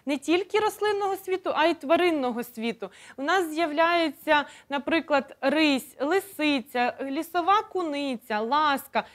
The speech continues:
також бурий ведмідь, лось, е, також проживають на цій території. Птахи, е, збільшується різноманітність. Да? Бачимо кедрівка, тетерук, куріпка,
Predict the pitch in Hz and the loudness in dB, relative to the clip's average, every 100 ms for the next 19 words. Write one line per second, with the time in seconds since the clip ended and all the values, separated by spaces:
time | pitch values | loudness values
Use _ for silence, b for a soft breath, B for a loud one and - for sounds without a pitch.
0 | B - 277 349 392 381 254 339 403 392 | B -6 -4 -2 -2 -2 -2 0 2 2
1 | 339 339 247 262 277 247 - - 269 294 | 0 -2 -2 -2 -2 -4 -8 -6 -2 0
2 | 330 320 - 269 254 247 233 220 - _ | 2 0 -4 -2 0 0 0 -4 -16 _
3 | - 269 302 302 - 269 233 269 262 247 | -8 -4 -4 -4 -4 -6 0 2 2 2
4 | 262 254 226 - 254 269 262 233 254 233 | -2 -4 -4 -6 -4 -2 -2 -2 0 0
5 | 214 190 _ _ _ _ _ _ _ _ | -2 -6 _ _ _ _ _ _ _ _
6 | _ _ - 302 302 - 285 285 240 B | _ _ -2 -2 -2 -4 -2 0 0 B
7 | B B - 247 240 240 226 220 269 285 | B B -4 -2 0 -2 -6 -4 -2 -2
8 | 277 262 - 247 247 247 269 262 262 254 | -2 -4 -2 -2 -2 -2 -2 0 0 -2
9 | 240 220 202 302 269 262 269 247 233 226 | -4 -6 -4 -2 2 0 0 -4 -4 -2
10 | 381 262 247 269 220 - 220 330 349 339 | -2 -2 -2 -2 -4 -6 -6 -6 -4 -2
11 | 294 285 254 - B B _ - 349 302 | 0 0 -2 -6 B B _ -2 0 2
12 | 294 247 _ 254 247 | 0 -2 _ 0 0